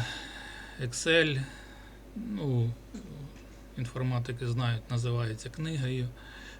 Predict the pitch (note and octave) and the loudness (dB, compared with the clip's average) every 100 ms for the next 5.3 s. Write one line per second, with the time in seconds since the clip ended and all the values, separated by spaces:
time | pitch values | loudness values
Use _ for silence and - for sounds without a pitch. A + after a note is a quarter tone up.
0 | - - C#3+ D3+ A#2+ A#2 C#3+ C3+ A#2 A2 | -14 -2 2 6 6 4 2 2 2 0
1 | - B2 C3+ B2 A#2+ - - - - - | 0 4 6 6 6 2 -10 -14 -16 -18
2 | - - - - - - C3 - D3 C#3 | -18 -16 -16 -16 -16 -8 -6 -4 2 6
3 | A#2+ A2+ A2+ A2 A2+ A#3+ A#3+ F#3 C3+ B2+ | 6 6 4 0 -2 -4 -6 -6 -2 0
4 | A#2+ A#2+ A#2 A#2 A2 A2+ C#3+ D3 A#2+ A#2+ | 0 0 0 -2 0 2 4 4 6 6
5 | A#2 A#2+ | 6 6